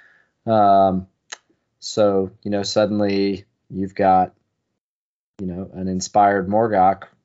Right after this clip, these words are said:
running eight hexes in.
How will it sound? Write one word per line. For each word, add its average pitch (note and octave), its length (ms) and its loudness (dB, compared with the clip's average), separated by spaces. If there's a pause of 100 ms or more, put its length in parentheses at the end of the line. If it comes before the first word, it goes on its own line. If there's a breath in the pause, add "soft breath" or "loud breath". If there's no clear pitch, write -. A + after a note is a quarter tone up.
(140)
running F#2 440 -4 (260)
eight F#2+ 220 -2
hexes F#2+ 600 -6 (1160)
in. G#2 380 -6